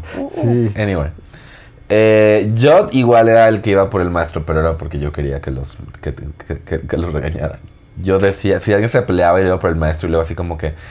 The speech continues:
Speaker 2: Yo llegaba al maestro y me decía, "¿Ya se calmaron?" Y yo así de, "¿No vas a suspender a nadie?" <laughs> Yo era ese niño, yo era ese niño, yo era el de, "Maestro, no pidió la tarea", yo era el de, "Maestro,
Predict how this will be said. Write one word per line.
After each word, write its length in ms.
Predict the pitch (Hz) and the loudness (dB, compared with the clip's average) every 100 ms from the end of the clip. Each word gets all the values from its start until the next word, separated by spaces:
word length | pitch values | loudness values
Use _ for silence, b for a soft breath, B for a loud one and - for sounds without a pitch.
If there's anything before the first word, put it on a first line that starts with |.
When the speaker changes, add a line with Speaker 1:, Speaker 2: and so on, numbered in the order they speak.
| B - | B -2
Speaker 2:
Yo 80 | |
llegaba 180 | 110 107 | 0 2
al 80 | 107 | 2
maestro 200 | 104 110 | 0 0
y 40 | |
me 60 | 98 | -2
decía, 320 | 87 80 90 | -2 -2 -2
"¿Ya 240 | 90 120 139 | 0 0 -2
se 120 | 123 | -4
calmaron?" 420 | 101 98 123 123 | -4 -2 -2 0
Y 40 | 101 | -2
yo 60 | |
así 140 | 104 101 | -4 -4
de, 100 | 92 | -2
"¿No 140 | 98 | -2
vas 140 | 113 | -4
a 40 | - | -6
suspender 340 | - 85 87 | -8 -4 -2
a 60 | 90 | -2
nadie?" 340 | 90 85 160 370 - - - - | -2 -4 -6 -10 -20 -20 -20 -10
<laughs> 840 | 156 - 165 180 165 143 - 139 - - - B B B B B - | -8 -4 -2 -4 -4 -8 -6 -6 -8 -10 -18 B B B B B -4
Yo 140 | 110 | -2
era 80 | 147 | 0
ese 140 | 156 | -2
niño, 380 | 113 101 101 85 | -2 -2 -2 -2
yo 160 | 82 98 | 0 0
era 140 | 107 | 0
ese 160 | 117 110 | 0 -2
niño, 300 | 95 95 82 | -2 -2 -2
yo 100 | 85 | 0
era 100 | 98 | 0
el 80 | 101 | 0
de, 400 | 87 82 82 87 | 2 2 2 0
"Maestro, 480 | 95 104 113 - 117 | -2 -2 -2 -2 -4
no 240 | 104 110 117 | -2 -4 0
pidió 220 | 120 117 | 2 2
la 140 | 120 | 2
tarea", 540 | 101 87 92 92 92 92 | 0 0 0 0 0 -2
yo 180 | 92 | -2
era 140 | 95 98 | 0 -2
el 160 | 92 90 | -2 -4
de, 100 | 90 | -6
"Maestro, 1000 | 90 85 90 95 107 - - 98 98 | -8 -8 -8 -6 -8 -8 -8 -6 -6